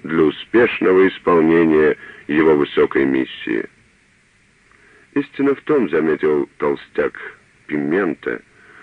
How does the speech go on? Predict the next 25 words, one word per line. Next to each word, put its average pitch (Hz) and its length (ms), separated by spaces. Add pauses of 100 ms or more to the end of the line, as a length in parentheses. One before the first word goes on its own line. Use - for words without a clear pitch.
(120)
что - 200
если 123 680 (360)
нет 117 400
ещё 78 360
перемирия, 71 720 (600)
то - 100
уже 76 220
ведутся 90 380
переговоры, 92 760 (540)
ибо 82 240
вчера 78 400
я 85 140
видел 78 520
вот 73 240
этими 67 300
глазами, 71 560
как 76 180
падре 73 320
Нотарио 85 640 (240)
рано 123 440
утречком 107 600
выходил 85 460
из 90 100
редакции 69 640
«Голоса 69 440